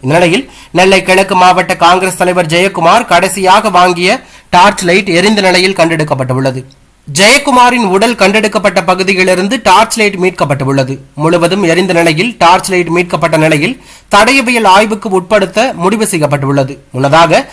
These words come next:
ஜெயக்குமார் டார்ச் லைட் வாங்கிய சி சி டி வி காட்சிகள் மூன்று தினங்களுக்கு முன்பு வெளியானது.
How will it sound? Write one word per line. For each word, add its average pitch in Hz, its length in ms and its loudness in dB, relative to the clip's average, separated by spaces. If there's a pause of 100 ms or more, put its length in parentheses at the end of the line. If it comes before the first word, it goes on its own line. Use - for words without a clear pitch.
(260)
ஜெயக்குமார் 240 560 2
டார்ச் 214 300 2
லைட் 226 200 -2
வாங்கிய 196 400 0
சி 214 160 -6
சி 226 120 -4
டி 214 160 -4
வி 196 100 -6
காட்சிகள் 190 480 0
மூன்று 196 340 0
தினங்களுக்கு 214 500 -2
முன்பு 185 240 -2
வெளியானது. 139 600 0